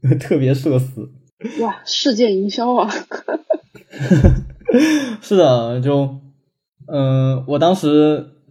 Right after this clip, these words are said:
Speaker 1: 是有一段时间，那个工作量特别大，就你的时间管理会变得很混乱，
Speaker 2: 嗯。
Speaker 1: 做很多，很多事情的时候，你做一件事的时候会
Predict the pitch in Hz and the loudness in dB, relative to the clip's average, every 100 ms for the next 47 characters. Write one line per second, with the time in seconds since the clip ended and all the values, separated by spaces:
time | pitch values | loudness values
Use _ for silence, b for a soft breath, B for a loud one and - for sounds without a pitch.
0 | - 131 160 160 156 143 123 139 175 - | -18 -6 0 4 4 6 4 4 2 0
1 | 120 117 113 110 - _ _ _ _ 135 | 0 0 -2 -6 -10 _ _ _ _ -4
2 | 135 131 143 151 160 156 131 127 170 165 | 0 0 0 2 4 4 2 0 4 4
3 | 135 117 104 113 101 95 - _ 147 143 | 4 0 -2 -4 -6 -12 -20 _ -4 -2
4 | 123 120 123 120 139 135 131 120 131 131 | 0 0 0 0 2 2 2 0 -2 0
5 | 131 123 113 - 139 127 110 98 - 131 | 0 0 -2 -4 -2 0 0 -4 -14 -8
6 | 143 131 131 123 113 120 - 123 131 151 | -4 -4 -4 -4 -4 -6 -4 -2 0 0
7 | 135 117 127 123 107 131 127 131 123 120 | 0 0 0 0 -2 0 2 2 0 -2
8 | 139 135 117 120 131 | -2 -2 -2 -2 0